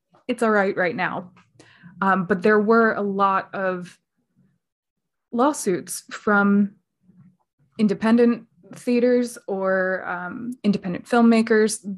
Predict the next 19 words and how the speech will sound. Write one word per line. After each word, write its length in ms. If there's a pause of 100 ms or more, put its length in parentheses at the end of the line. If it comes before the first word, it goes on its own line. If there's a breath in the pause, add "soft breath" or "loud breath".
(140)
against 520
the, 360
the 100
movie 300
studios 460
for 220
various 460
reasons, 500
but 300 (880)
largely 580
all 180
tied 440
to 340
vertical 440
integration. 720 (440 soft breath)
So 140
in 120
nineteen 300
thirty-eight, 640